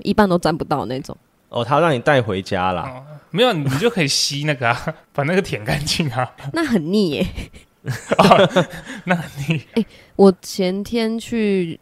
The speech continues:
Speaker 1: 一个比较远的地方，我去 walk in，就是我去投履历。
Speaker 2: 嗯。
Speaker 1: 然后因为投完履历真的太饿了，然后我们就去那边那个小镇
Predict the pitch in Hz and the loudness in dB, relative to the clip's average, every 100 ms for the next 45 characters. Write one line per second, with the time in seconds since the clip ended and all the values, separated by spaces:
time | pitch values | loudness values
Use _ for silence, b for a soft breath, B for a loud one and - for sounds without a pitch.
0 | - 180 185 170 185 220 175 139 143 190 | -8 -2 -2 2 2 4 2 0 -2 -2
1 | 175 160 156 143 143 - 190 160 123 151 | 0 0 0 -2 -2 -2 0 2 0 -2
2 | 156 - 156 165 196 208 147 180 165 147 | -2 -6 -6 0 2 2 0 -2 0 0
3 | 135 120 131 - _ 131 123 139 180 202 | 0 -4 -10 -10 _ -6 -2 0 0 4
4 | 254 262 - 185 180 180 160 180 170 156 | 4 4 0 0 2 2 2 0 0 -4
5 | - 180 175 165 170 160 180 147 127 156 | -2 0 2 0 -4 -4 -2 -2 -4 -4
6 | 165 156 151 165 156 175 156 104 62 - | -2 -4 -4 -4 -2 0 0 -2 -8 -12
7 | - 170 156 151 165 156 - 104 104 160 | -4 -2 0 -2 0 -2 -4 -8 -4 -4